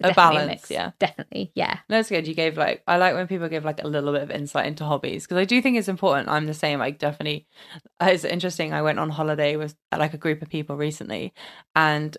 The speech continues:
Speaker 2: one of the people on the trips didn't like to walk anywhere. They wanted to get Ubers everywhere,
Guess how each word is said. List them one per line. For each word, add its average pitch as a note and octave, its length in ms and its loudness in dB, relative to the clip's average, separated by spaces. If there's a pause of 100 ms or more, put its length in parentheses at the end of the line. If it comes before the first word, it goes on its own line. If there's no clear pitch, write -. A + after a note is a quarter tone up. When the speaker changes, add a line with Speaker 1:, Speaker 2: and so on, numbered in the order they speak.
Speaker 2:
one D#3+ 240 2
of D3+ 60 0
the D#3 80 -2
people E3 300 -2
on D3 340 -2
the D#3 80 -6
trips - 460 0
didn't D3 240 0
like - 160 0
to D#3 80 -6
walk F3 260 0
anywhere. D3+ 280 0
They C#3+ 120 0
wanted D3 220 -4
to D3+ 60 -8
get - 180 0
Ubers D#3+ 440 -4
everywhere, D#3+ 600 -4